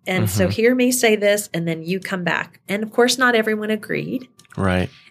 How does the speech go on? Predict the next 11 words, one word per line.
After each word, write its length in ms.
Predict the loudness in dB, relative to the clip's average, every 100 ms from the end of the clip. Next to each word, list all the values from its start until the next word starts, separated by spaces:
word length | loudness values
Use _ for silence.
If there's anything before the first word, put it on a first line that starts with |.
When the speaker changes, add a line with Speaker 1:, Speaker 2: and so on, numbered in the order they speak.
| -4
Speaker 1:
And 180 | -2 0
so 400 | 2 6 4 4
then 180 | 0
the 80 | 0
pastoral 720 | -2 -4 -4 -4 -4 -6 -10 -16
work 380 | -8 -2 -2 -2
of 80 | -10
authority 420 | -4 -2 0 -4
is 280 | -2 -4 -4
to 200 | -4 -4
love 560 | -2 0 2 0 -2